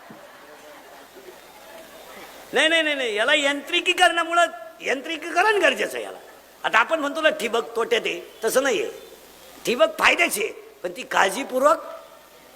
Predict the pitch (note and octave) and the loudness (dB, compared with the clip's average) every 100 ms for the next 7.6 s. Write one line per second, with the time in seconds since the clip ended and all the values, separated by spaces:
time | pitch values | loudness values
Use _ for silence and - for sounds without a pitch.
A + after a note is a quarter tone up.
0 | - - A3 C#4+ B3+ E4+ - D4+ D4+ D#4 | -20 0 2 2 2 2 4 4 6 4
1 | D#4 F4 F4 E4+ E4 D#4+ D#4+ D#4+ D#4 A3+ | 4 2 4 6 4 4 2 2 0 -2
2 | C#4 C4+ - A3 G#3+ G#3+ G#3+ A3+ A3+ A#3 | 0 0 0 0 0 -2 0 -2 0 0
3 | G3 G#3 G3 - - - - - - - | 0 2 -2 -4 -12 -16 -16 -16 -16 -18
4 | - - - - - - - - - B2+ | -20 -20 -20 -20 -20 -20 -20 -20 -12 -8
5 | D#3+ C#3+ - - - - - - D3+ F#3 | -4 -6 -6 -14 -16 -18 -18 -10 0 2
6 | F#3 E3 - - G#3 - A#3+ B3+ - G3 | 2 0 -2 -2 -2 -4 2 2 2 2
7 | A3 A3 A3 - D#3+ C3+ | 0 2 0 0 -4 -8